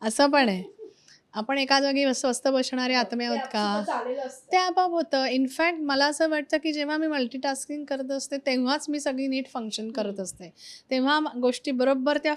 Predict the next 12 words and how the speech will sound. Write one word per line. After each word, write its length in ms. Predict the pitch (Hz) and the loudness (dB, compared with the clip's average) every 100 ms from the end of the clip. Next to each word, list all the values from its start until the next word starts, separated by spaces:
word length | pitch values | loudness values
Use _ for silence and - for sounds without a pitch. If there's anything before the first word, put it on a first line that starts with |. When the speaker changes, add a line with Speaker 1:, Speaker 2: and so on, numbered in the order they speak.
| - | 0
Speaker 1:
फिट 180 | 240 226 | -2 -2
होतात. 280 | 202 175 175 _ _ _ _ _ - - | -4 -8 -12 _ _ _ _ _ -16 4
वेळ 200 | 247 320 | 8 10
असला 360 | 320 - 330 | 8 6 6
की 180 | 330 359 | 6 4
काहीच 360 | 339 311 339 - | 6 6 6 2
सुचत 380 | 320 - 269 226 | 0 0 0 0
नाही 220 | 196 185 208 - _ _ _ _ _ | -4 -6 -14 -20 _ _ _ _ _
की 80 | - | 6
आता 240 | 277 - 277 | 6 8 4
काय 180 | 277 | 4
करू. 300 | 262 240 214 | 2 0 -4